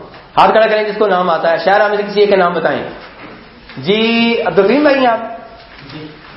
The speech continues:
ہاں جی۔ نہیں،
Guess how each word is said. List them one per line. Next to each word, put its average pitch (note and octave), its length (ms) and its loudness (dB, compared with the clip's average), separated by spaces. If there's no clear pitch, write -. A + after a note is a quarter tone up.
ہاں D3 200 4
جی۔ D#3+ 320 0
نہیں، B3 260 2